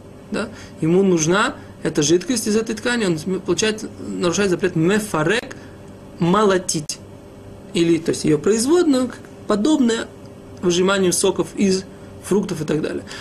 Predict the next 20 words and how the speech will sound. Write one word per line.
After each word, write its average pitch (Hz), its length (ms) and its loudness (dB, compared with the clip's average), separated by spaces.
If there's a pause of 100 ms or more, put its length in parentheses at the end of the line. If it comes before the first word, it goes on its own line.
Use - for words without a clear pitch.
А, 180 840 2
можно 185 320 4
сказать, 175 720 0 (240)
что - 180 0
в 170 60 2
этой 214 220 4
ситуации 190 580 2
у 175 80 6
нас 202 560 2 (280)
нет, 214 680 2 (560)
э, 147 640 2
природного 208 560 4
соединения, 185 580 2
и 175 60 2
это 190 180 2
не 220 220 4
подобно 185 720 4
выжиманию 180 720 4
сока 208 320 4
из 196 500 2